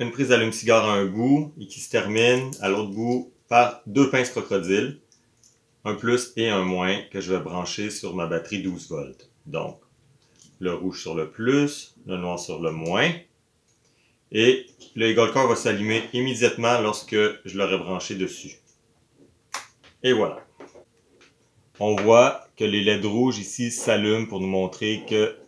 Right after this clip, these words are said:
c'est alimenté. Et ils ne s'éteignent jamais, donc probablement que je vais finir par mettre du tape électrique dessus pour les cacher.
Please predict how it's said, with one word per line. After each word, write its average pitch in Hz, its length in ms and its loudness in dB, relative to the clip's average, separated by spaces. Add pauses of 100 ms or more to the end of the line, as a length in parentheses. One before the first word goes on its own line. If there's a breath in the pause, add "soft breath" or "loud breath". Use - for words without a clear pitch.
c'est - 220 -4
alimenté. 92 600 -2 (320)
Et 196 240 6 (200)
ils 151 140 2
ne 165 100 8
s'éteignent 151 460 4
jamais, 120 340 4
donc 120 200 0
probablement 143 600 2
que 147 140 -2
je 117 100 -4
vais 113 80 -2
finir 123 380 -2
par 101 160 -6
mettre 104 200 -4
du 98 180 -12
tape 113 240 0
électrique 98 440 -4
dessus 90 360 -6
pour 101 160 -4
les 92 100 -4
cacher. - 320 -10